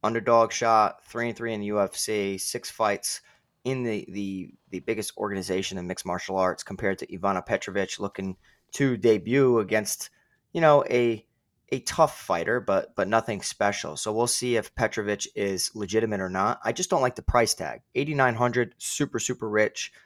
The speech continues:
um, approaching minus two fifty territory. It's, it's way too much for me. We can get, uh, Luana Carolina here at plus one eighty. Um, she's fought the likes of Priscilla Cachoeira, Ariana Lipski, Poliana Botelho,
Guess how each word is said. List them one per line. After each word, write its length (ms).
um, 480
approaching 800
minus 260
two 140
fifty 300
territory. 880
It's, 260
it's 180
way 180
too 120
much 240
for 100
me. 200
We 200
can 100
get, 240
uh, 140
Luana 340
Carolina 440
here 300
at 160
plus 280
one 160
eighty. 440
Um, 560
she's 260
fought 520
the 80
likes 320
of 140
Priscilla 320
Cachoeira, 760
Ariana 320
Lipski, 500
Poliana 380
Botelho, 640